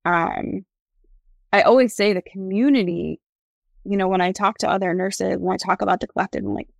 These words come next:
"Community, <laughs> the community, you, you and Heather put so much intention into it from the beginning." It's a beautiful, well-running machine now. Like, there is connection, there is support, there is validation.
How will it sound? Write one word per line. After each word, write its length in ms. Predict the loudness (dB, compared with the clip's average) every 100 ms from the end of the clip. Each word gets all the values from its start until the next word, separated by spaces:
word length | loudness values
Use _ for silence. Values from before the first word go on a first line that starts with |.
| _ _
"Community, 480 | -10 -4 -2 -2 -4 -6 -2
<laughs> 520 | -2 -4 _ -20 -6 2
the 120 | 4
community, 840 | 6 6 8 6 4 2 4 4
you, 480 | 4 4 4 2 -2 -8 _ _
you 200 | -2 2
and 100 | 2
Heather 340 | 4 4 4 2
put 160 | -4 -6
so 160 | -2 0
much 180 | 0
intention 520 | -2 0 0 0 0 -2
into 260 | -4 0
it 200 | 0 0 -4
from 140 | -2
the 60 | -2
beginning." 640 | -2 -2 0 2 2 -2 -8 _ _ _
It's 220 | 4 4 4
a 180 | 0 0 -8 _ _ _ _ -14
beautiful, 840 | -4 0 2 0 4 4 6 4 2
well-running 580 | 2 2 2 0 -2 -2
machine 400 | -4 -6 -6 -8
now. 260 | -14 -20 -20 _ _ _ -10
Like, 120 | -8 0
there 320 | 4 4 4
is 240 | 4 2 -4
connection, 680 | -6 -2 -2 -2 -2 0 0
there 160 | -2 -4
is 180 | -6 -8
support, 920 | -8 -10 _ -6 -2 0 -2 -6 -18 _ -20 -20 _
there 180 | 2 4
is 80 | 2
validation. 1120 | 2 2 2 0 -2 -2 0 0 0 0 -2